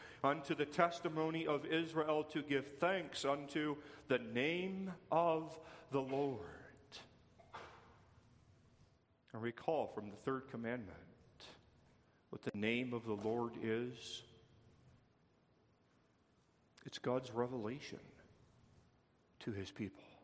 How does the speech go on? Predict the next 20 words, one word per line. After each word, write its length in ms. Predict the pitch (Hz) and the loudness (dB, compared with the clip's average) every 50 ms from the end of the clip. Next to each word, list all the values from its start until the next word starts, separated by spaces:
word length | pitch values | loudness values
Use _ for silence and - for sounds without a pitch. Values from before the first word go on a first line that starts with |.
| - - _ _ _ _ _ _ _ _ _ _ _ _ _ _ _ _ _ _ _ _ _ _ _ _ _ _ _ _ _ _ _ _ _ _ _ - - - _ _ _ | -20 -20 _ _ _ _ _ _ _ _ _ _ _ _ _ _ _ _ _ _ _ _ _ _ _ _ _ _ _ _ _ _ _ _ _ _ _ -20 -20 -20 _ _ _
And 100 | - 127 | -10 -2
so 120 | - 131 | 2 2
if 120 | 127 120 - | 2 2 0
the 100 | - 113 | 0 0
name 520 | 110 110 110 110 117 123 139 151 160 160 | 0 2 2 4 4 4 4 2 2 0
of 160 | 156 147 139 | 0 -2 0
the 80 | 131 120 | -2 -4
Lord 480 | 110 110 113 131 135 120 98 90 87 87 | -2 0 0 2 2 2 0 -2 -4 -4
was 160 | 92 90 - | -6 -6 -6
found 800 | - - - 127 127 113 95 90 80 80 82 - - - - - - - - - - - - - - - - - - - - - - _ _ - | -6 -2 0 0 0 0 -2 -6 -8 -12 -16 -18 -18 -20 -20 -20 -20 -20 -20 -20 -20 -20 -20 -20 -20 -20 -20 -20 -20 -20 -20 -20 -20 _ _ -14
in 140 | 113 87 87 | -12 -6 0
that 200 | 90 104 120 - | 2 2 2 2
house 880 | - - - 107 95 107 127 - - - - - - - - - - - | 0 0 0 2 2 0 -4 -10 -12 -12 -12 -10 -8 -8 -10 -10 -12 -12
and 80 | - 95 | -10 -10
in 120 | 95 92 | -8 -4
that 240 | 95 101 117 - - | -2 -2 -2 -2 -4
city, 600 | - - - - - 156 113 98 90 90 104 120 - - - - - - - - - - - _ _ _ _ _ _ _ _ _ _ _ _ _ _ _ _ _ _ _ - | -6 -6 -6 -4 -4 -4 -4 -4 -4 -4 -6 -10 -14 -20 -20 -20 -20 -20 -20 -20 -20 -20 -20 _ _ _ _ _ _ _ _ _ _ _ _ _ _ _ _ _ _ _ -6
then 120 | 156 143 | -4 -4
it 60 | 143 - | -2 0
means 460 | 139 131 131 135 131 123 - - | 0 0 0 0 -2 -6 -8 -10